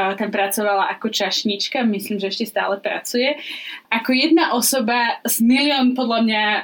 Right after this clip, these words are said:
rôznymi parochňami a akcentmi urobí krátke dvadsaťsekundové, ma-, maximálne minútové video o tom, že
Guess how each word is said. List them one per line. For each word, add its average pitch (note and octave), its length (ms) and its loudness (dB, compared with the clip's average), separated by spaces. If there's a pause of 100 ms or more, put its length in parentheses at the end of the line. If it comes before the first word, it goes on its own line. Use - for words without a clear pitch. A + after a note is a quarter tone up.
(140)
rôznymi G#3+ 640 2
parochňami G#3+ 800 2
a F#3 160 0 (220)
akcentmi A#3 760 0 (480)
urobí A3 480 2
krátke G#3+ 480 -2
dvadsaťsekundové, G#3 1300 0
ma-, F#3 240 -4
maximálne G#3 560 0
minútové G#3 480 -2
video G3+ 320 0
o F#3+ 160 0
tom, G#3 240 -2
že G#3+ 160 0